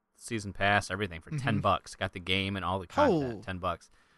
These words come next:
Speaker 1: Right now, the
Speaker 2: Damn.
Speaker 1: season pass is still on sale, but it's twenty bucks just for the season pass. So that's, like, a crazy
Speaker 2: What the hell? How did, so he got the
Speaker 1: crazy good
Speaker 2: game
Speaker 1: deal.
Speaker 2: and the season pass for ten dollars,
Speaker 1: Yeah.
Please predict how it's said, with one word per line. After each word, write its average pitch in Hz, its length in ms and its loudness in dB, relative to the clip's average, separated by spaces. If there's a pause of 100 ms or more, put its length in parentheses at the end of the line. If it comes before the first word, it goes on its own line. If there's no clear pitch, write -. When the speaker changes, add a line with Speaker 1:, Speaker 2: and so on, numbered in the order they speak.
(220)
Speaker 1:
Right 123 140 6
now, 135 160 12
the 117 80 10
Speaker 2:
Damn. 151 100 4
Speaker 1:
season 117 220 2
pass 113 420 8
is 123 180 -4
still 120 260 2
on 95 200 6
sale, 104 340 4
but 82 120 -6
it's - 160 -16
twenty 110 260 0
bucks 101 480 0
just 101 260 -2
for 98 80 -10
the 87 80 -10
season 92 380 -8
pass. 95 400 -4
So - 160 -16
that's, - 180 -14
like, 104 160 -20
a - 60 -20
crazy 98 560 -8 (240)
Speaker 2:
What 277 240 0
the - 80 -2
hell? 208 300 2
How 196 180 2
did, 156 100 -6
so 185 160 2
he - 160 -2
got 196 140 2
the 113 60 -2
Speaker 1:
crazy - 80 -6
good - 60 -8
Speaker 2:
game 175 260 2
Speaker 1:
deal. 98 120 -10
Speaker 2:
and 170 240 2
the 196 60 0
season 196 400 -2
pass 202 400 0
for - 160 -8
ten 156 340 -4
dollars, 170 580 0
Speaker 1:
Yeah. - 80 -20